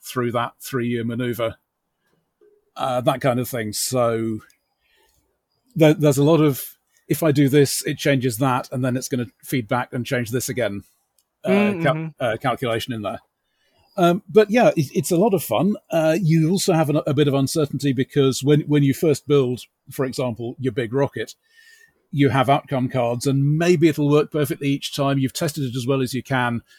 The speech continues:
Speaker 1: but there's always that chance that it'll just fail or explode when you ignite it.
Speaker 2: Oh.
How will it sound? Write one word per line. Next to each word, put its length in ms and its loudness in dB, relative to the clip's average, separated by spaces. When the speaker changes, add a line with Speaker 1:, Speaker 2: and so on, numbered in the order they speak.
Speaker 1:
but 140 -2
there's 180 0
always 260 2
that 180 -2
chance 520 -2
that 200 -2
it'll 240 -4
just 200 -8
fail 520 -2
or 300 -4
explode 420 -4
when 120 -6
you 120 -4
ignite 340 -2
it. 160 -12
Speaker 2:
Oh. 140 -20